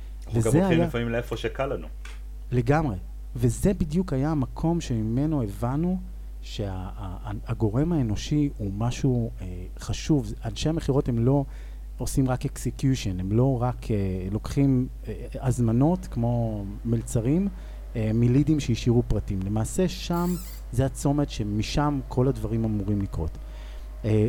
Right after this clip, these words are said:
Speaker 2: ומשם זה, זה התפתח, אז, אז זה המקור ככה לכל ה-, לכל הדברים שאנחנו נדבר עליהם מבחינתי בכל אופן היום. אה, וכשאנחנו מבינים את הדבר הזה, אז אנחנו מבינים שכל הדברים שקורים אחר כך הם דברים שצריך לשים לב אליהם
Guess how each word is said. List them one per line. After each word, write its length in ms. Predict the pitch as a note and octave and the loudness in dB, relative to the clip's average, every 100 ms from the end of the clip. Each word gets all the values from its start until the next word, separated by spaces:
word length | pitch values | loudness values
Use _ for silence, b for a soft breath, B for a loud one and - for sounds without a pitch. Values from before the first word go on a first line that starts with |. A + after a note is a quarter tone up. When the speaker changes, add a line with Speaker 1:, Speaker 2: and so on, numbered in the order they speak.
| D3+ | 4
Speaker 2:
ומשם 400 | B2 C#3+ G#3+ A3+ | 4 6 4 4
זה, 140 | F#3 E3+ D#3+ | 4 2 2
זה 140 | D3 | 0
התפתח, 500 | E3 - - G#3 F3 | 2 4 4 4 2
אז, 140 | C#3+ - | 0 -2
אז 180 | C#3 - D3 | -6 -6 -2
זה 200 | C3 G3 | 2 4
המקור 440 | F3 - F3+ E3+ | 4 4 4 4
ככה 220 | E3 - | 2 2
לכל 320 | B2+ - D#3+ | 0 4 4
ה-, 200 | D#3 C3+ B2+ | 4 2 0
לכל 240 | B2+ - | 0 0
הדברים 240 | E3 C3+ D3+ | 2 2 2
שאנחנו 400 | C#3+ A#2+ B2+ A2+ | 2 0 2 2
נדבר 360 | A2 A2+ D3 | 2 4 4
עליהם 280 | C#3+ A#2+ G#2+ B2 - | 4 2 2 -2 -4
מבחינתי 580 | A#2+ - A2+ G#2+ - D#3+ | 4 6 6 0 2 4
בכל 260 | B2 A2 | 4 4
אופן 260 | G2+ - G2 | 0 0 -2
היום. 300 | F#2+ D#3 A#3 B B B B B - | 0 0 0 B B B B B 0
אה, 160 | A2 A2+ | 2 2
וכשאנחנו 520 | A#2+ A#2+ C3 B2 - | 0 0 2 2 2
מבינים 440 | A#2+ A#2 B2+ F#3 B3+ | 2 4 4 4 4
את 100 | G3+ | 4
הדבר 320 | D#3+ D#3+ G3 | 2 2 2
הזה, 120 | F3+ | 2
אז 120 | C#3+ | 2
אנחנו 220 | B2+ - B2 | 2 0 0
מבינים 360 | A#2 C#3+ A3+ | 2 2 2
שכל 400 | - C3 - E3+ | 2 0 4 4
הדברים 420 | F#3+ D#3 A#2 D3 | 4 0 -2 -2
שקורים 380 | D3 - C3+ C3+ | -4 0 2 2
אחר 260 | C3 F3 G3+ | 0 -2 -2
כך 240 | C#3+ B2 - - - - - - - - - | 0 -2 -4 -10 -10 -12 -12 -12 -12 -10 2
הם 140 | C3 | 2
דברים 280 | B2 A#2 D#3 | 4 4 2
שצריך 360 | F3 F3+ C#3+ C3+ | 2 -2 -2 -2
לשים 340 | A#2+ D3 D3 | -2 0 2
לב 240 | A#2+ C3 C3+ | 4 4 2
אליהם 260 | C3+ C#3 | 2 0